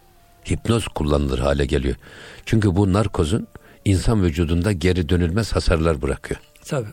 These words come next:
Speaker 2: Uyanamıyor bazıları.
Speaker 1: Evet, bazıları uyanamıyor. O dengeyi ayarlayamazsanız, kaçırırsanız farklı
Speaker 2: Tabii.
Speaker 1: şeyler oluyor.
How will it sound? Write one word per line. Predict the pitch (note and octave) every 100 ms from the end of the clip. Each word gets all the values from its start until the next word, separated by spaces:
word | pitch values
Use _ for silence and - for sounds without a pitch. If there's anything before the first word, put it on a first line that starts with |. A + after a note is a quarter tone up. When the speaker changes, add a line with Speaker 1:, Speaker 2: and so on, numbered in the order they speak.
| -
Speaker 2:
Uyanamıyor | E3+ F3+ F#3 F3 D3
bazıları. | C#3 B2 C3 B2+ -
Speaker 1:
Evet, | G2+ F2 D2
bazıları | F#2 F2 D#2 E2
uyanamıyor. | E2 E2+ D#2+ D#2 E2+
O | D#2 F2
dengeyi | F#2 E2+ E2+ E2+
ayarlayamazsanız, | D#2+ E2 D#2 E2+ D#2+ E2 - D#2+ -
kaçırırsanız | - - F2 D2+ - E2+ D2+
farklı | - D2
Speaker 2:
Tabii. | B2+
Speaker 1:
şeyler | D#2+ D2 C#2+ C#2+
oluyor. | C#2+ G2+